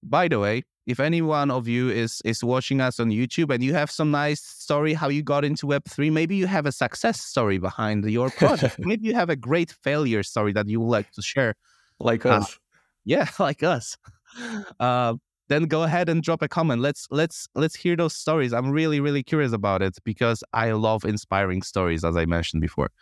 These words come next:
Speaker 1: Um, so did you actually work in, like, uh, Web three project after all?
Speaker 2: Yeah. So la-, last year,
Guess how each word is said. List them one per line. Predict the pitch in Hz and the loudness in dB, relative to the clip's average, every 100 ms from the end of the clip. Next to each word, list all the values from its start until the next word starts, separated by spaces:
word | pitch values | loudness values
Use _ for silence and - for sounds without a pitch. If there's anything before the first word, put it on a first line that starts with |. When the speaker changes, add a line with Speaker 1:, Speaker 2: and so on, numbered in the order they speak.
| - _ _ _ _ _ _ _ _ - | -20 _ _ _ _ _ _ _ _ -8
Speaker 1:
Um, | 104 117 131 147 - _ _ _ _ _ _ - _ - _ - | -2 0 0 -2 -6 _ _ _ _ _ _ -20 _ -20 _ -12
so | - 175 180 170 - _ _ _ _ _ _ _ _ _ _ | -2 0 2 -2 -6 _ _ _ _ _ _ _ _ _ _
did | 165 143 160 | 0 0 -2
you | 214 226 | 0 2
actually | 190 180 - 165 | 0 -2 -2 0
work | 165 156 135 | 2 0 0
in, | 127 | 0
like, | 120 113 110 98 - | 2 2 0 -2 -2
uh, | 113 104 98 92 - | 0 2 2 0 -2
Web | 123 117 104 | 0 0 0
three | - 120 | -2 -2
project | 104 127 110 95 90 85 - - | -2 0 0 2 -2 -2 -10 -8
after | 98 95 - 92 | -4 -4 0 0
all? | 82 69 - - _ _ _ _ _ _ _ _ - | 2 0 -4 -10 _ _ _ _ _ _ _ _ -4
Speaker 2:
Yeah. | 139 131 101 - | 2 4 2 -4
So | - 131 120 - | -2 0 0 -2
la-, | 139 143 139 | -2 0 0
last | 151 - - | -2 0 -2
year, | 147 156 | 0 -2